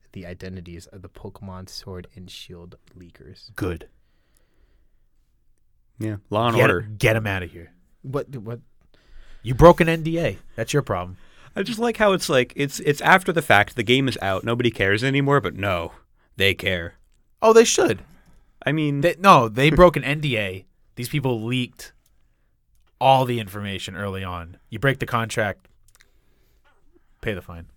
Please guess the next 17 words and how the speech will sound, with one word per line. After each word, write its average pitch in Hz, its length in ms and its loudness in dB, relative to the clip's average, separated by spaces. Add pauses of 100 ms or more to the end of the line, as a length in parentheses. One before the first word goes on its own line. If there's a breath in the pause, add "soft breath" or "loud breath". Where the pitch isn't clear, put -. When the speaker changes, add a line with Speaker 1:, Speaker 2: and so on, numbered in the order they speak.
(400)
Speaker 1:
Pay - 160 -14
Speaker 2:
go 101 160 -8
to 90 40 -12
jail. 85 260 -8 (460 soft breath)
Speaker 3:
I - 80 0
wonder 320 240 0
what 320 160 0
will 254 120 -2
happen 220 380 2
to 117 100 2
them. 82 400 -4
It's - 180 -4
like, 131 160 -2
what, 131 180 -4
what 147 200 0
is 160 180 -8
the 156 240 -2